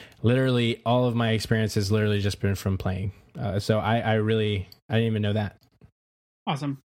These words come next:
Speaker 2: So I'm very excited about that game. I will definitely be talking about that when it comes out,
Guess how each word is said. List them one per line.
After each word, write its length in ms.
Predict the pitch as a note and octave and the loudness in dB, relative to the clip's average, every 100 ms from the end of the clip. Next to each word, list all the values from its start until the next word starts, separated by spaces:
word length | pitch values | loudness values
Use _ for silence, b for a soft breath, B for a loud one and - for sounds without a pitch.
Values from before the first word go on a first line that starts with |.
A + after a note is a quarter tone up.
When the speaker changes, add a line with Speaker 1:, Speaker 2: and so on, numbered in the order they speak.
| _ | _
Speaker 2:
So 380 | - E3 D3+ D3+ | -6 -2 0 -2
I'm 220 | F3+ E3+ E3 | -2 0 0
very 200 | E3 D#3+ | 0 -2
excited 300 | E3+ E3 D#3+ | 0 0 0
about 220 | E3 D#3+ | -4 -4
that 160 | F3 F3 | -6 -4
game. 400 | E3+ F3 E3+ F3+ | -2 -2 -4 -6
I 140 | E3+ C#3+ | -4 -4
will 120 | D3 | -2
definitely 380 | D#3 D3+ E3 D3+ | -2 -2 -2 -2
be 60 | |
talking 360 | C#3+ D3 D3 D3 | -2 -4 -2 -4
about 240 | C#3+ D3 | -4 -4
that 300 | D3+ D3 D3+ _ _ _ _ - | -4 -4 -6 _ _ _ _ -4
when 120 | D3+ | -2
it 100 | C#3+ | -2
comes 260 | D#3+ D3+ | -2 -2
out, 540 | D#3 D3+ D3+ D#3+ E3 | -2 -4 -4 -6 -8